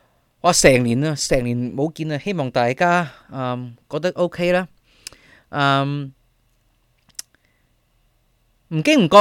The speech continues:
我哋又已經喺第，啊，四旬期嘅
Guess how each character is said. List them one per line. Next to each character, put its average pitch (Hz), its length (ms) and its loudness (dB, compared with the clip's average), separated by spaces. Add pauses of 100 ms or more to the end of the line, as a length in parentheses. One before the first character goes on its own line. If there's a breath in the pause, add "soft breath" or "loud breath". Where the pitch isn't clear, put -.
我 196 140 4
哋 190 80 4
又 156 340 6 (340)
已 208 120 -8
經 262 320 -2
喺 214 240 -6
第， 151 420 -2
啊， 143 480 -4 (240)
四 202 160 -4
旬 139 160 -6
期 120 160 -8
嘅 165 340 2